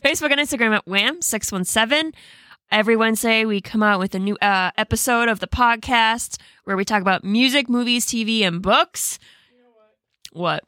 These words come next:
Speaker 2: You're just gonna have to put up with my boobies today because I
Speaker 1: I always put up with your boobs.
Speaker 2: I know, but I,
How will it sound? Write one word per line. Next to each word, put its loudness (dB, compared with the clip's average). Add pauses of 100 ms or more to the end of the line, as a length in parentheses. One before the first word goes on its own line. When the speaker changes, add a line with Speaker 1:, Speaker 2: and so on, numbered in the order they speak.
Speaker 2:
You're -20
just -20
gonna -20
have -20
to -20 (100)
put -20
up -20
with -20
my -20
boobies -20
today -20
because -20 (280)
I -2
Speaker 1:
I 2
always 2
put 0
up 0
with 0
your 2
boobs. 0
Speaker 2:
I -10
know, -6
but -2
I, 0